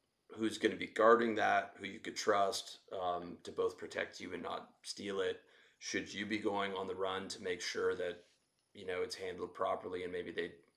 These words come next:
think twice about actually stealing the gold because they would know that they would have to dispose of you to actually do it, and now that would create more attention. Um, or would you rather not go and take the risk,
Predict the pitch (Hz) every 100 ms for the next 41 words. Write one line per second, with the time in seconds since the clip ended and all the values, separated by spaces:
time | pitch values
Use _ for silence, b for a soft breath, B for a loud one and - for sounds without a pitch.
0 | _ - 95 90 - 92 95 - 80 87
1 | 85 87 - b b b b b - 95
2 | - 85 - 127 139 123 110 110 110 107
3 | 104 98 98 90 92 90 90 90 90 90
4 | 90 90 90 87 - 87 87 85 - B
5 | B B B B - - - 107 107 90
6 | 87 87 104 107 101 92 90 - 90 80
7 | 104 104 95 90 90 90 90 87 87 -
8 | - 98 87 85 98 104 95 98 90 160
9 | 95 92 - B B B - 98 92 92
10 | 90 92 85 - - _ _ _ _ _
11 | - 107 95 101 98 92 92 101 92 101
12 | 123 - 110 95 95 95 90 - 92 -
13 | 90 92 90 87